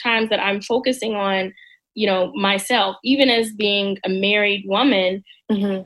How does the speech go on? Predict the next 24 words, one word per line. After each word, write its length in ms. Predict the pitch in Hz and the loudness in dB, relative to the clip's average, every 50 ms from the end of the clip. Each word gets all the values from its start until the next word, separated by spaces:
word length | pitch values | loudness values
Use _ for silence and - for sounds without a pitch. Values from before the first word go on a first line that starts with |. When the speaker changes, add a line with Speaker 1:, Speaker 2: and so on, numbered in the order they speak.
| - 240 | -2 2
Speaker 1:
I 140 | 262 262 | 2 2
don't 460 | 254 226 226 220 220 214 196 - - - - - _ - | 2 2 2 2 2 0 -2 -4 -8 -12 -12 -12 _ -6
take 200 | - 233 233 - - | -2 -2 -2 0 2
care 180 | 233 226 226 | 4 4 4
of 60 | 226 220 | 4 2
myself, 580 | 214 196 190 190 - 427 392 311 254 240 240 - - | -2 -2 -2 -2 0 2 4 4 4 2 0 -2 0
I, 380 | 220 220 190 - 180 170 190 180 - _ - | 0 0 0 0 -4 -4 -6 -6 -8 _ -2
I'm 220 | 190 220 220 214 | -2 -2 -2 -2
useless 400 | 214 226 254 262 - 240 226 220 | -2 -2 -2 -2 -4 -6 -2 -2
as 120 | 208 196 | -2 0
a 60 | 196 185 | -2 -2
partner. 340 | 190 - 269 392 320 262 220 | 0 2 2 2 4 2 2
And 160 | 202 208 220 | 2 2 0
I, 240 | 196 185 185 - - _ _ - | -2 -4 -10 -12 -14 _ _ -4
my 300 | 208 220 220 220 220 196 | 0 2 2 2 2 0
goal 300 | - 214 254 262 220 208 | 0 2 4 4 4 2
is 120 | 196 196 - | 0 -4 -4
not 160 | 202 214 214 - - | -6 -6 -6 -6 -8
to 100 | - - - | -12 -8 -4
only 260 | 180 196 240 240 208 | -2 0 0 0 -2
be 140 | 190 185 185 | -2 -2 -6
a 60 | 170 | -6
partner, 400 | 170 - 185 180 - - 185 190 196 | -6 -6 -6 -6 -4 -6 -6 0 2
but 300 | 247 262 247 226 214 | 4 6 6 6 4